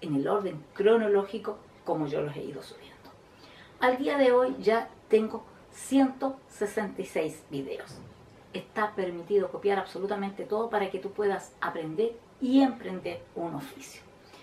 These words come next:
En varios videos yo ya he salido usando estos aretes que son en jacarandá. Así que en este video te voy a enseñar dos técnicas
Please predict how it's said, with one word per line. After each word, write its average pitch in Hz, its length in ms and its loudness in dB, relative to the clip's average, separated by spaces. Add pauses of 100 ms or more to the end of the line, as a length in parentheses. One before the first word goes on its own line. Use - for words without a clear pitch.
(460)
En 269 280 12
varios 277 340 4
videos 226 380 4
yo 214 160 6
ya 214 300 4
he 233 140 6
salido 190 560 2 (260)
usando 226 800 4 (260)
estos 262 320 2
aretes 214 360 2
que - 120 -8
son 202 280 4 (1300)
en 180 120 8
jacarandá. 160 640 6 (680)
Así - 300 -8
que 156 80 0
en - 100 -2
este 220 300 2
video 185 320 2
te 170 100 -4
voy 175 180 0
a 170 40 -12
enseñar 156 420 -6 (600)
dos 262 300 6
técnicas 247 540 -2